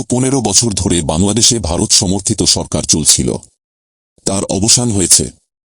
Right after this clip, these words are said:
নোবেলজয়ী ডক্টর মোহাম্মদ ইউনূসের নেতৃত্বে নতুন যে সরকার গঠিত হয়েছে, তাকে আমরা স্বাগত জানাচ্ছি। এবং আমরা প্রত্যাশা করছি, নতুন সরকারের আমলে পাকিস্তানের সঙ্গে বাংলাদেশের দ্বিপক্ষীয় সম্পর্ক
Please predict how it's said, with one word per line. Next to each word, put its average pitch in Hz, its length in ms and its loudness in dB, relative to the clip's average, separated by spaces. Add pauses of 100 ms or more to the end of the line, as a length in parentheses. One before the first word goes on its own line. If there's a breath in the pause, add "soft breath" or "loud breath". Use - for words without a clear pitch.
(460)
নোবেলজয়ী 147 560 2
ডক্টর 117 360 0
মোহাম্মদ 123 480 2
ইউনূসের 113 420 2
নেতৃত্বে 101 480 0
নতুন 101 360 2
যে 107 120 2
সরকার 98 400 0
গঠিত 90 320 0
হয়েছে, 90 460 2 (380)
তাকে 92 280 0
আমরা 110 220 0
স্বাগত 98 380 2
জানাচ্ছি। 73 560 2 (1000)
এবং 123 280 0
আমরা 120 280 0
প্রত্যাশা 123 460 0
করছি, 95 500 2 (300)
নতুন 135 340 0
সরকারের 98 500 2
আমলে 85 320 2
পাকিস্তানের 101 520 0
সঙ্গে 85 340 2
বাংলাদেশের 95 640 2
দ্বিপক্ষীয় 98 480 0
সম্পর্ক 87 560 0